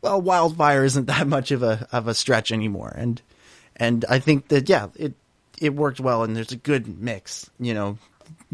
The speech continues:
we're not spending all of our time riding around on dragons. We're still spending most of our time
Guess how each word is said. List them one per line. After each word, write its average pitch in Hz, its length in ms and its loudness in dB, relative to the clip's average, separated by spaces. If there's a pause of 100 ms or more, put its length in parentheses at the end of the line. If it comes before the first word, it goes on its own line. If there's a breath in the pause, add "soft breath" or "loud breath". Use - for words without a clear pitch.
(160)
we're 143 180 6
not 143 320 2
spending 131 340 0
all 131 120 2
of 120 80 -2
our 120 80 -2
time 117 320 -2 (400 loud breath)
riding 127 320 0
around 117 260 -2
on 104 140 -2
dragons. 117 440 -2
We're 113 120 -6
still 156 260 -2
spending 123 400 -4
most 120 280 -4
of 117 80 -8
our 107 100 -2
time 104 360 -10